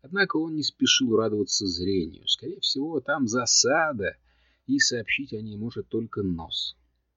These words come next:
Кислый дым, вроде того, что едва не отравил его, вырвавшись из скафандра, но слабый. Запах человека. Еще какие-то, но все слабые. Нет, его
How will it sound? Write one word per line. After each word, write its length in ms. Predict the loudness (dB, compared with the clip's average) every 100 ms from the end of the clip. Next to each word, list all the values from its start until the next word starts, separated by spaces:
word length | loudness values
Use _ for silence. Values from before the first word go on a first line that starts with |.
| _
Кислый 440 | -8 -4 -4 -4 -10
дым, 320 | -4 -2 -2
вроде 240 | -6 -8
того, 220 | -8 -8 -8
что 160 | -8
едва 320 | -10 -8 -14
не 120 | -12 -14
отравил 500 | -14 -14 -6 -4 -4
его, 360 | -4 -2 -2 _ _ _ _ _
вырвавшись 720 | -16 -10 -6 -4 -4 -4 -6
из 160 | -6 -4
скафандра, 760 | -2 -2 -2 -2 -2 -2 -8
но 280 | -2 0 0 0
слабый. 680 | 0 0 -2 -2 -8 -14 _ _ -8
Запах 400 | -4 -4 -4 -8
человека. 800 | -6 -4 -6 -6 -10 -12 -16 _ _ _ _ _ -8
Еще 300 | 0 0 0
какие-то, 540 | -4 -6 -6 -8 -6
но 240 | -6 -6 -6 -16
все 280 | -16 -2
слабые. 640 | 0 0 -2 -6 -6 -12 -16 _ _ _ -16
Нет, 420 | -10 -6 -4 -6
его 240 | -10 -14